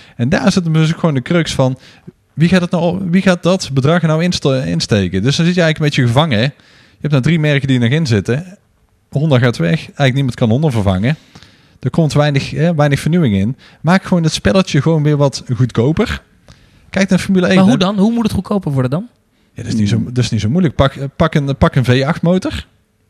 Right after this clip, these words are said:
Speaker 1: met hybride elementen. Met kers, eh, me-, me-, me-, hè,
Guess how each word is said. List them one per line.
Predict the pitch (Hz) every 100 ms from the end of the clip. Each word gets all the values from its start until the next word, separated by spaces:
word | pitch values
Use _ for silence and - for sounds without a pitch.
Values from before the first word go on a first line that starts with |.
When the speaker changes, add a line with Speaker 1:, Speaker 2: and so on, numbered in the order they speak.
| -
Speaker 1:
met | 135
hybride | 151 143 143 143
elementen. | 139 127 98 92 87 -
Met | 117 120
kers, | 139 139 131 -
eh, | 95
me-, | 110 107 107 113 113
me-, | 117 117
me-, | 120 117 117 - - - - _ _ _
hè, | -